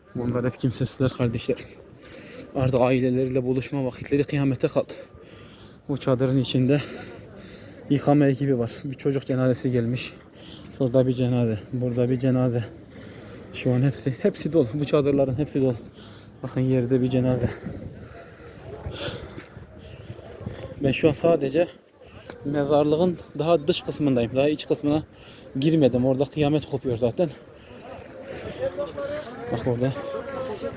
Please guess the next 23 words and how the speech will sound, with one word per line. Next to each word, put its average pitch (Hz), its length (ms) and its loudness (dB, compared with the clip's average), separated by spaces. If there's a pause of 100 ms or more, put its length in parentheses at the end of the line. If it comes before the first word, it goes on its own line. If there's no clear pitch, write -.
(340)
İşte 135 160 0 (1120)
ben 143 200 6
bir 151 80 4
iki 151 200 0
gün 151 200 4
bu 151 60 2
kimsesizlerin 151 680 2
başında 147 320 4
görevliydim 127 580 2
kardeşler. 127 520 -2 (1800)
Küçük - 240 2
küçük 139 200 -2
bebekler 139 400 6
gördüm. 127 340 2 (840)
Hamile 147 360 6
olan 135 260 4
bayanlar 127 320 4
gördüm. 120 460 -2 (100)
Dok-, 143 280 4
doktorlar 143 480 4
gördüm. 127 400 2
Öğretmenler 139 600 4
gördüm. 120 380 0